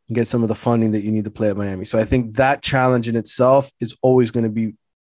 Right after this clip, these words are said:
at the forefront of, of how do you keep this thing rolling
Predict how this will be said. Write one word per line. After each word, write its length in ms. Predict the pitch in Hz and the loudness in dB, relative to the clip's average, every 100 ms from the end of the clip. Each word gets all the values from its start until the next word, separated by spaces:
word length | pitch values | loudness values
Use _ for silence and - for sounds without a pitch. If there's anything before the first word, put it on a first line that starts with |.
| _ _ _ - | _ _ _ -2
at 180 | 120 | -2
the 100 | 117 | -4
forefront 540 | 107 135 120 - 101 - _ - | -2 2 2 0 -8 -10 _ -4
of, 380 | 120 110 101 - | 2 2 0 -4
of 320 | 123 110 110 | -2 -2 -4
how 240 | - 131 123 | -6 0 2
do 80 | 120 | 2
you 120 | 113 | 0
keep 260 | - 110 | -2 -4
this 160 | 110 - | -4 -6
thing 240 | 120 107 | -2 0
rolling 460 | 107 117 113 107 | 2 2 2 0